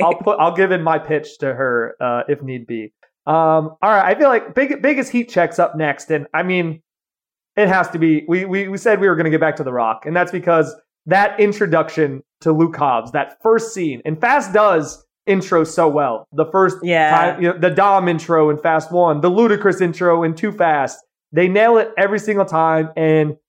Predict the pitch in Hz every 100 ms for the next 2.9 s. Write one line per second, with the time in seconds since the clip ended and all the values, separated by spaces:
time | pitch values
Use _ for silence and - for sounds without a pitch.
0 | _ _ 156 190 202 190 - - - 160
1 | 175 180 180 170 160 156 151 160 - -
2 | 170 - 156 143 170 165 147 135 123